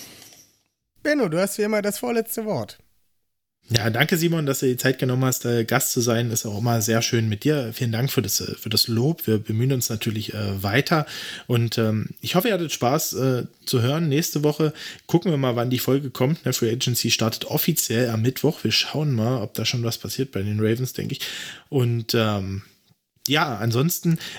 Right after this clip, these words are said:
Speaker 2: äh, folgt Simon auf Instagram unbedingt, äh, schreibt ihm Nachrichten, ja, seid ihm gute Ravens-Freunde. Wir wollen, äh, echt, äh, Communication in der Community und wir, wir wollen da auch alle einbinden und, ähm, äh, Simon ist eine coole Socke, hat auch immer echt gute Takes so bei Insta.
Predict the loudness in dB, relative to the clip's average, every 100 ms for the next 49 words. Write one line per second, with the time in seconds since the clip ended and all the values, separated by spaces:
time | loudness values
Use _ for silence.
0 | 2 2 2 0 2 0 0 2 2 2
1 | 0 0 -2 2 2 2 2 2 4 2
2 | 2 2 2 0 0 0 0 2 2 2
3 | 2 2 2 0 0 2 2 0 -2 2
4 | 2 2 0 2 2 2 2 0 -2 0
5 | 2 4 0 -2 -12 -4 0 4 4 2
6 | 0 2 2 2 -2 0 2 2 0 0
7 | 2 2 2 2 2 0 0 0 2 0
8 | 0 2 2 2 2 0 -2 0 2 2
9 | 2 2 2 4 2 2 0 0 0 2
10 | 0 0 -2 0 0 2 0 -4 -12 -16
11 | -10 -2 0 2 0 2 2 0 -2 0
12 | 2 2 2 2 0 0 -2 -2 -4 -2
13 | 0 0 2 2 2 -2 -2 -2 -4 0
14 | 0 0 -2